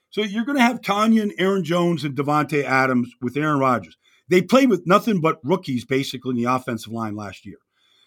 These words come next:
Um, so, you know, they're gonna get Bakhtiari back. But, you know, the offensive line is intact. The running back is intact, along with A J Dillon.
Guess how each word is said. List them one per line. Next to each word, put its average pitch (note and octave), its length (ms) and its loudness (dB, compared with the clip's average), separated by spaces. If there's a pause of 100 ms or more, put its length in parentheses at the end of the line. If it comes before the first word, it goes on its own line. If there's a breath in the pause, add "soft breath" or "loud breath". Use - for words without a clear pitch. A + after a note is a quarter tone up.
(180)
Um, A2+ 480 0 (640)
so, F#3 560 2
you G3 80 -2
know, F3 120 2
they're F#3 120 6
gonna G#3+ 160 2
get G3+ 160 2
Bakhtiari E3+ 600 6
back. A2+ 400 -6
But, E3+ 220 -4 (340)
you G#3 120 -2
know, G3+ 60 2
the F#3+ 140 6
offensive G#3+ 400 2
line F3+ 240 2
is E3+ 180 -2
intact. E3 520 -2 (600)
The C#3 80 2
running F#3 240 4
back F3+ 300 2
is D3 160 -2
intact, C#3+ 540 -2 (100)
along D#3 340 2
with E3+ 140 0
A D#3 120 2
J D#3+ 200 0
Dillon. A2+ 400 -4